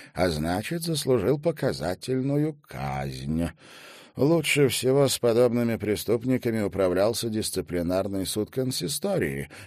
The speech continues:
и Деламар предоставил в Д С К всю информацию, необходимую для поимки, захвата и допроса Бонневиля,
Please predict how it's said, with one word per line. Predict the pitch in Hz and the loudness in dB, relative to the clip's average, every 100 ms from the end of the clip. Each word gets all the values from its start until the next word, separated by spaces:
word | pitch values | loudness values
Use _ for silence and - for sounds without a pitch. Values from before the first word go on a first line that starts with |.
| - | 0
и | 104 | 2
Деламар | 110 127 151 180 175 | 4 4 2 2 2
предоставил | 143 143 131 113 - 135 139 123 | 2 2 2 2 0 2 4 4
в | 107 | 4
Д | 107 104 | 4 4
С | - | 2
К | - 131 123 | 2 2 2
всю | - - 139 147 | -2 -2 0 0
информацию, | 123 - 113 104 113 - 92 90 | -2 -2 -2 0 -2 -2 0 0
необходимую | 90 78 85 87 92 87 82 | 0 -2 -2 0 0 0 -2
для | 82 | -4
поимки, | - 80 123 135 135 117 | -2 -2 0 0 -2 -4
захвата | 82 82 - 104 110 - | -2 -6 -2 0 0 0
и | 104 | -4
допроса | 98 98 - - 92 87 - 65 | 0 0 -2 -2 0 0 0 -8
Бонневиля, | 65 69 65 73 98 104 95 85 | -8 -6 -4 -4 -2 2 2 0